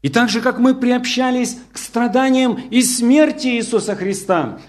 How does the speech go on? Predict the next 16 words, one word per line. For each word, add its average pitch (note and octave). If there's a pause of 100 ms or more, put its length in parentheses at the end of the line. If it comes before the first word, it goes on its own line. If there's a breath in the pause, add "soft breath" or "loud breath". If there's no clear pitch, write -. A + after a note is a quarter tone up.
(140)
мы D#3+
сегодня F3
должны F3+
приобщиться G3 (260 loud breath)
к -
Его G#3
светлому G#3 (200 loud breath)
воскресению. C#3 (1080)
И G#2+
это A2 (300)
наша G#2+
жизнь, A2+ (440)
и G2+
это A2+
наша G2+
судьба. F#2+